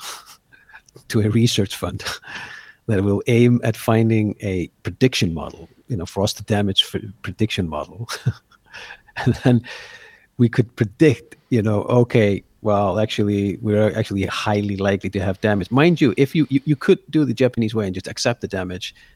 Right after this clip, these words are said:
and don't think it is a real problem. But if, if you are really, you know, if you really don't want to have any footprinting or whatever on your frosted, on your frosted turf,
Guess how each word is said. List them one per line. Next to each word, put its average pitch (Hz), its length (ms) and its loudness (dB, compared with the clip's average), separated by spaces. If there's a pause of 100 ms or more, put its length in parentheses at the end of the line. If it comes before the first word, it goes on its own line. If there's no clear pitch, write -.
(160)
and 98 120 -4
don't 107 180 2
think 101 160 0
it 95 80 2
is 95 100 -4
a 90 100 -6 (180)
real 95 200 0
problem. 90 520 0 (840)
But - 160 -2
if, - 360 2
if 139 200 2
you 143 200 8
are 151 200 6 (240)
really, 156 540 4
you 135 240 4
know, 120 100 2
if 117 160 -2
you 120 120 2
really 127 260 4
don't 117 180 2
want 113 200 2
to 104 60 0
have 107 200 0
any 104 160 0
footprinting 98 500 -4
or 95 80 -2
whatever 95 420 -2
on 92 120 -6
your 92 80 -8
frosted, 101 320 -6 (240)
on 95 180 -6
your 92 100 -6
frosted 98 360 -10
turf, - 280 -4